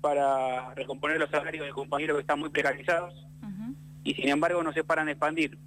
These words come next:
Speaker 2: Bien, y frente a esta situación que evidentemente es reiterada, eh, y que por lo tanto es pasible de una denuncia, por ejemplo, ante el Ministerio de Trabajo,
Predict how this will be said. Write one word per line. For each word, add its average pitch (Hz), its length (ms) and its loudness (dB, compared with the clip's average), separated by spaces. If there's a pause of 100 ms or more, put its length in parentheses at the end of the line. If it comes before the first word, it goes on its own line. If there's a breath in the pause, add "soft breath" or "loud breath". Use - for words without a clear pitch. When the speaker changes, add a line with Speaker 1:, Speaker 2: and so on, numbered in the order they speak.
(1200 loud breath)
Speaker 2:
Bien, 226 340 0
y 240 340 0 (100)
frente 262 340 2
a 359 120 4
esta 403 180 0
situación 269 500 -2
que 254 260 2
evidentemente 220 760 2
es 202 160 0
reiterada, 190 960 2
eh, 165 240 -6
y 185 100 -8
que 180 140 -6
por 170 160 -8
lo 175 140 -6
tanto 254 420 4
es 196 160 -2
pasible 226 760 0
de 208 280 2
una 196 280 0
denuncia, 202 460 -2
por 175 140 -4
ejemplo, 214 560 2
ante 190 220 0
el 196 60 0
Ministerio 190 440 0
de 214 60 2
Trabajo, 185 540 0